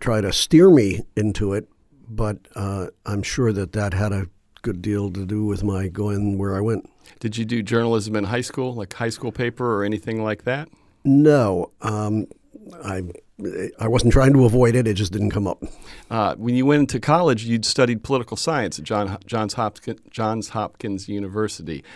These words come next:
Speaker 2: Was that political science with a bent toward journalism, or was it still not in your radar yet?
Speaker 1: I grew up in Washington, D C, and I found the government fascinating, and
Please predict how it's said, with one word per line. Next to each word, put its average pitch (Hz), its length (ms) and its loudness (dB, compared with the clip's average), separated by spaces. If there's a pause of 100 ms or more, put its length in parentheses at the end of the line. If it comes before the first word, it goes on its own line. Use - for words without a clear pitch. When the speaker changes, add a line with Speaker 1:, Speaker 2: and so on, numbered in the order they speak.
(180)
Speaker 2:
Was 104 100 -8
that 117 300 -2
political 139 340 -2
science 143 400 -4
with 120 160 -4
a 120 60 -6
bent 127 300 -2
toward 135 200 -2
journalism, 156 540 2
or 117 80 2
was 113 160 -2
it 123 80 -4
still 156 260 0
not 135 220 4
in 123 180 0
your 113 300 0
radar 110 480 0
yet? 85 320 -6 (960)
Speaker 1:
I 139 80 0
grew 208 280 2
up 185 200 4
in 135 220 6
Washington, 139 580 6
D 127 160 4
C, 98 380 0 (600)
and 110 220 4
I 113 260 2 (580)
found 123 560 2
the 117 140 -2
government 127 500 4 (200)
fascinating, 160 800 6 (120)
and 104 420 0